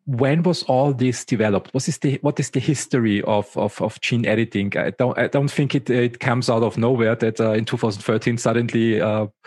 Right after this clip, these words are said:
someone woke up and say, "Let's do gene editing." Uh, can you give a little bit more information on the history of, uh, this technology?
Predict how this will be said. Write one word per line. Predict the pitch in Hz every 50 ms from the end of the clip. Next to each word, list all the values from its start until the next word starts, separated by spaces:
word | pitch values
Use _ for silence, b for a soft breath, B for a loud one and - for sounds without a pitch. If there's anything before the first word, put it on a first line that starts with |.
| B B 185 160
someone | - - 143 123 123 123 123 120
woke | 117 117 117 120 -
up | 120 110 113 - -
and | 120 117
say, | - - 107 107
"Let's | 107 120 113 113 -
do | - 120 110
gene | - - - 139 127
editing." | 110 104 104 98 - 127 143 170 - B B B B B B _ _ -
Uh, | 139 131 127 123
can | - 151 147
you | 165 175
give | 175 - 170 151
a | 165
little | 156 170 165 -
bit | - 160 -
more | 147 143 151 156
information | 151 - - 135 131 127 135 135 - - 143
on | 131 127 120
the | 117 120
history | 113 - - 120 - - - 110 98 95 95 98
of, | - - - - - -
uh, | - 104 110 110 107 - _ _ -
this | 113 -
technology? | - 113 - 113 104 101 110 - - 107 110